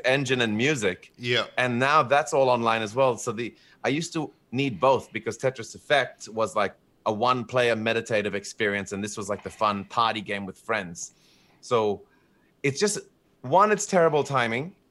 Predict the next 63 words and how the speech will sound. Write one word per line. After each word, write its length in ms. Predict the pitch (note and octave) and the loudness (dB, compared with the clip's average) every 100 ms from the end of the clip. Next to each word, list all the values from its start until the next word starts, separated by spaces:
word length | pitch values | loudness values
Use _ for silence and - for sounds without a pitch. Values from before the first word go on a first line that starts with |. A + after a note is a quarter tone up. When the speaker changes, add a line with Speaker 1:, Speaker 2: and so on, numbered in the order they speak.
| _ | _
Speaker 1:
'cause 120 | B2+ | -4
they 100 | B2 | 0
released 300 | A#2+ A#2+ B2+ | 0 -2 -2
it 80 | - | -2
right 220 | A#2+ C3+ | 2 4
after 240 | C3+ B2+ A#2 | 4 2 -2
that. 300 | G#2+ A2 - | -2 -2 -2
So 120 | A#2 | -6
it's 100 | G#2 | -4
like, 160 | A2 G#2+ | -6 -6
well, 280 | A#2 A#2+ - | -2 -2 -2
I 80 | A#2 | -4
don't 160 | A#2 | -4
know 120 | A2 G#2 | -4 -6
if 100 | G#2+ | -6
I 80 | |
need 220 | F#2+ A2 G#2 | -6 -6 -8
it 140 | G2+ | -8
now, 320 | F2+ G2 B2+ - - | -6 -4 -6 -8 -12
Speaker 2:
Mm-hmm. 140 | A2+ | -6
Speaker 1:
unless 320 | G#2 G#2 G#2 | -4 -4 -4
I 140 | G2+ - | -6 -6
only 320 | G#2+ A2 G#2+ G#2 | -4 -4 -6 -6
had 160 | G2+ | -8
a 40 | F#2 | -10
Switch. 400 | - G2+ G2 - | -8 -8 -8 -8
But 120 | G#2 | -6
then 160 | A2 | -6
two, 420 | G2+ - G3+ B2+ B2+ _ _ _ _ _ _ _ _ _ - | -4 2 2 0 -8 _ _ _ _ _ _ _ _ _ 0
after 280 | E3+ F#3+ F#3 | 0 2 0
I 80 | |
played 300 | C#3 D3 D#3+ | 0 2 0
it 80 | E3 | 0
for 120 | D#3 | -6
about 260 | C#3+ A#2 - | -2 -2 -2
ten, 180 | B2+ G#2+ | -6 -6
fifteen 340 | A2+ - G#2+ | -8 -10 -8
minutes, 200 | A2 A#2 | -6 -6
I 100 | B2 | -4
had 100 | D#3 | -4
to 60 | D#3 | -4
double 280 | C3+ B2 B2 | -2 -2 -2
check 260 | - B2+ | -4 -6
I 60 | G2+ | -6
clicked 340 | - C3 B2+ A#2+ | -8 -8 -6 -4
on 80 | |
the 80 | A2 | -4
right 260 | G2+ F#2+ - | -2 -4 -4
game, 280 | A#2 C3 A2+ | -6 -4 -6
because 300 | F#2+ G2+ F2+ | -10 -12 -12
it 100 | F#2+ _ | -16 _
felt 220 | C3 C#3+ | -6 -4
like 220 | F3+ G#2 | -4 -8
nothing 340 | G2 G2 - F#2 | -8 -10 -10 -12
changed 640 | - G#2+ G#2 E2 - - _ - | -8 -8 -8 -12 -16 -20 _ -6
Speaker 2:
Oh, 400 | A2 D#3+ B2+ F2 | -2 0 -2 -4
Speaker 1:
at 100 | B2 | -6
all 200 | A#2+ B2+ | -2 2
from 80 | A#2 | 2
Speaker 2:
wow. 160 | G#2+ E2 | 2 -2
Speaker 1:
the 260 | - - | -8 -6
first 220 | A#2+ B2+ F#2+ | -4 -4 -10
one. 140 | E2 | -14